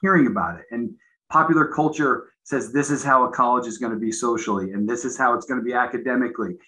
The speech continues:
And we don't do a great job of realistically portraying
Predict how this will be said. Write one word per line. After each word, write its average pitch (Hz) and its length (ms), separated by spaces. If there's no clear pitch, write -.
And 139 80
we 151 120
don't 180 280
do 135 160
a 117 60
great 113 380
job 107 320
of 104 120
realistically 113 680
portraying 113 720